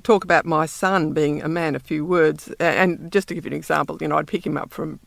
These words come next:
primary school, uh, and ask, you know, "What'd you do? <laughs> What'd you do <laughs> at school today?" "Nothing." This went on for about six years, you know. I, I really thought they must have drugged him for six hours, and then I picked him up.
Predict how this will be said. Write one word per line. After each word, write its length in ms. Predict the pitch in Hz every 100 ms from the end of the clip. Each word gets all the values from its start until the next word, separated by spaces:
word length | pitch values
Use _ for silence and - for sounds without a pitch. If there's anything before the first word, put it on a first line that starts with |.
| -
primary 380 | - 170 175 151
school, 380 | - 147 - 202 - - - - - -
uh, 360 | 156 151 147 -
and 360 | 165 160 151 -
ask, 240 | 170 156
you 60 | 165
know, 60 |
"What'd 200 | 175 214
you 80 | 202
do? 240 | 196 208 180
<laughs> 120 | - 233
What'd 180 | 277 254
you 60 |
do 500 | 214 214 285 - 240 - -
<laughs> 240 | 349 277
at 100 | -
school 220 | - 220
today?" 200 | 214 190 -
"Nothing." 500 | 185 202 202 214 240 -
This 120 | - 247
went 140 | 226
on 100 | 175
for 80 | 180
about 240 | 170 160
six 260 | - 185 -
years, 380 | 233 285 285 175
you 60 |
know. 120 | 185
I, 260 | 185 226 226
I 100 | 220
really 220 | 240 262
thought 220 | 277 214 -
they 100 | 175
must 180 | 185 175
have 140 | 156
drugged 300 | 185 190 202
him 120 | 185
for 100 | 156
six 220 | 156 165
hours, 200 | 185 -
and 60 | 185
then 80 | 185
I 80 | 175
picked 220 | 196 -
him 120 | 180
up. 200 | 202 -